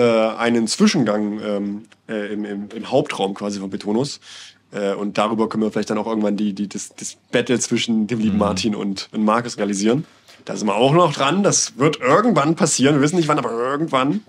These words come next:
Speaker 1: Und dass wir einfach einen Cube dafür nehmen.
Speaker 2: Mhm, das können wir auch machen.
Speaker 1: Oder halt eine Bowl wirklich
Speaker 2: Ja,
Speaker 1: machen, um dieses
Speaker 2: ja.
Speaker 1: Ding, dass, dass
Speaker 2: Weil
Speaker 1: es halt
Speaker 2: sonst
Speaker 1: auch
Speaker 2: sind wir ja wieder beim klassischen Cube, also Nano-Aquarium.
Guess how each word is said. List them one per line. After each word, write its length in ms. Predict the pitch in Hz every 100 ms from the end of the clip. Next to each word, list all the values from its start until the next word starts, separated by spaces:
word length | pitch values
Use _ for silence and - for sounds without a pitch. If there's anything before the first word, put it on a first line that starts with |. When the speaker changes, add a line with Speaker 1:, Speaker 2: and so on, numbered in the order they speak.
| - - - - - _ _ _ _ -
Speaker 1:
Und 80 | 143
dass 100 | 143
wir 80 | 156
einfach 180 | 143
einen 200 | 143 110
Cube 200 | - 247
dafür 300 | - 117 -
nehmen. 280 | 98 98 98 -
Speaker 2:
Mhm, 260 | 95 90
das 120 | - -
können 120 | 107
wir 60 |
auch 160 | 113 131
machen. 160 | 95 139
Speaker 1:
Oder 120 | 143
halt 120 | 113
eine 120 | 127
Bowl 380 | 120 104 123 113
wirklich 240 | 107 - 107
Speaker 2:
Ja, 60 |
Speaker 1:
machen, 140 | 113 117
um 60 |
dieses 160 | 104 107
Speaker 2:
ja. 120 | 104
Speaker 1:
Ding, 220 | 120 120
dass, 180 | 117 -
dass 160 | 117 107
Speaker 2:
Weil 80 | 117
Speaker 1:
es 60 |
halt 120 | 113 -
Speaker 2:
sonst 160 | 151
Speaker 1:
auch 60 | 143
Speaker 2:
sind 60 | 139
wir 80 |
ja 180 | 135 127
wieder 200 | 135 127
beim 480 | 113 117 117 110 104 - _ -
klassischen 420 | 117 123 110 104
Cube, 240 | 120 123 -
also 160 | 110
Nano-Aquarium. 1000 | 110 110 113 92 - 98 95 98 98 92